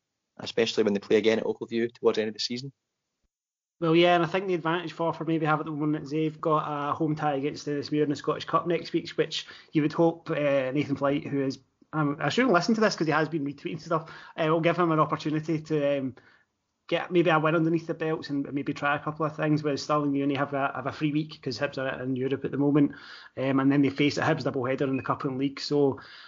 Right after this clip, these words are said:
Speaker 2: it'll be interesting to see how that develops. But yeah, as it stands, Glasgow City top, looking good for thirteen in a row. Um, Celtic nearest challengers, and at the bottom it's still Forfar Farmington and Stirling University,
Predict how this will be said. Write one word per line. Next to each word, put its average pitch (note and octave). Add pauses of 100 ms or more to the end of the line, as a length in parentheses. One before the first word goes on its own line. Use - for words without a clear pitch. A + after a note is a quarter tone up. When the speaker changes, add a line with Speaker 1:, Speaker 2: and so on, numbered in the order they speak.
(520)
Speaker 2:
it'll D#3
be F3
interesting D#3+
to D3
see D3+
how C#3
that C3
develops. C3
But F3+
yeah, F#3
as F3+
it F#3
stands, E3+
Glasgow F3
City D#3
top, D#3
looking D#3+
good D#3
for D3+
thirteen D3
in C#3+
a C3+
row. C#3+
Um, C3 (160)
Celtic D#3+
nearest C#3+
challengers, C3+
and C3+
at C3+
the C3+
bottom C3+
it's -
still C3 (180)
Forfar C#3
Farmington C3+
and B2+
Stirling C3
University, B2